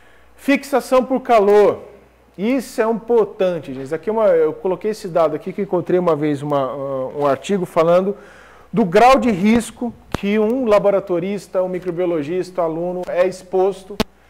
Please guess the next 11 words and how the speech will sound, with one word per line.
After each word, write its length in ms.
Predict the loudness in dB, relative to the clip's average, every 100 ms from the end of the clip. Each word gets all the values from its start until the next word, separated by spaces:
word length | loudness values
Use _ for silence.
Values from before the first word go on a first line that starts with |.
| _ _ _
frente 340 | -2 0 0
à 60 | -2
tentativa 640 | -4 -2 -4 -4 -8 -4 -4
de 120 | -4
isolamento, 720 | -4 -2 -2 -4 -8 -8 -8
né, 120 | -8
de 60 | -6
identificação 680 | -8 -8 -8 -6 -4 -4
bacteriana 480 | -6 -6 -6 -8 -6
em 40 | -8
laboratório. 760 | -6 -4 -4 -2 0 0 -2